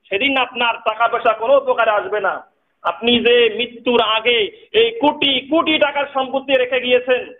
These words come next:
এই টাকা বিন্দু পরিমাণ উপকারে আসবে না আপনার কাল কিয়ামতের ময়দানে। যেটাই আপনি আল্লাহর পথে ব্যয় করেছেন, মসজিদ পরিচালনার জন্য, মাদ্রাসা পরিচালনার জন্য, গরিবদের জন্য, মিসকিনদের জন্য, অভাবীদের জন্য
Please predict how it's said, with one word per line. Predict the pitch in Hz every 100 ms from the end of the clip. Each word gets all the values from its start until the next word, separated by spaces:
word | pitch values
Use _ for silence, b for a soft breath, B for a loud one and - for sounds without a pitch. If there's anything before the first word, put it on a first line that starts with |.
| _ -
এই | 180 247 302 302
টাকা | 277 254 254 294 302 302
বিন্দু | 269 277 277 311
পরিমাণ | 285 254 262 320 294
উপকারে | 254 262 254 240
আসবে | 220 226
না | 220
আপনার | 220 208 214
কাল | 208 196
কিয়ামতের | 196 190 185 180
ময়দানে। | 175 170 165 147 - _ _ _ _ _ _ -
যেটাই | 202 220 294
আপনি | 277 269 277
আল্লাহর | 269 269 269
পথে | 269 262
ব্যয় | 247 254
করেছেন, | 262 277 269 254 285 - _ _ _ -
মসজিদ | 240 240 277 277 269
পরিচালনার | 247 262 262 269 262
জন্য, | 262 254 254 277 - _ _
মাদ্রাসা | 185 226 269 269 262
পরিচালনার | 254 262 262 262 262
জন্য, | 262 254 262 294 - - _ -
গরিবদের | 240 277 - 269 262
জন্য, | 254 262
মিসকিনদের | 277 247 262 - 269 262 269
জন্য, | 262 269 262 269 294 - -
অভাবীদের | 202 247 269 269 262
জন্য | 262 254 254 277 294